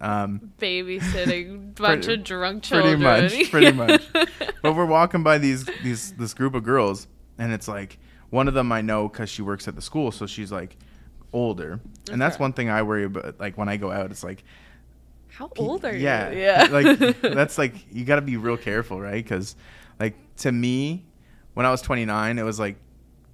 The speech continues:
Speaker 1: twenty-two was even too young. Like, I'm a, like, a very, like, <laughs> you know what I mean?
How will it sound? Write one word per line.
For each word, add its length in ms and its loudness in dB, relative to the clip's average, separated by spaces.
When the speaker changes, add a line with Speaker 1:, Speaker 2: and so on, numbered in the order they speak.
Speaker 1:
twenty-two 580 -4
was 220 -6
even 200 -8
too 140 -10
young. 320 -10
Like, 140 -10
I'm 140 0
a, 80 2
like, 280 -2
a 280 -4
very, 400 -2
like, 300 -10
<laughs> 500 -20
you 460 -2
know 80 2
what 80 0
I 60 -2
mean? 400 -4